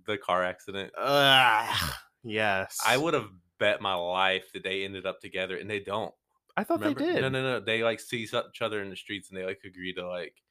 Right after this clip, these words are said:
Speaker 1: get coffee the next day. That's exactly how it ends.
Speaker 2: Oh, uh, so it ended with them, like, showing that they were gonna try to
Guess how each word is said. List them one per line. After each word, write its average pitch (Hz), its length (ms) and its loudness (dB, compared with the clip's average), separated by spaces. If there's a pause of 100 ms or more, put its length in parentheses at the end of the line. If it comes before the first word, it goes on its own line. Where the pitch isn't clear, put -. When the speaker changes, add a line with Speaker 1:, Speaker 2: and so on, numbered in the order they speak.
(280)
Speaker 1:
get - 160 -10
coffee 87 360 -6
the 80 120 -16
next 78 280 -18
day. 71 200 -10
That's 95 220 -8
exactly 92 460 -10
how 85 160 -4
it 85 120 -14
ends. 62 260 -20 (320)
Speaker 2:
Oh, 151 340 4
uh, 139 80 2
so 147 280 6
it 139 180 4
ended 143 320 4
with 135 240 0
them, 120 240 0
like, 110 200 0
showing 123 400 0
that 110 160 -2
they 117 120 0
were 113 100 0
gonna 104 280 -4
try 110 400 0
to 98 160 -4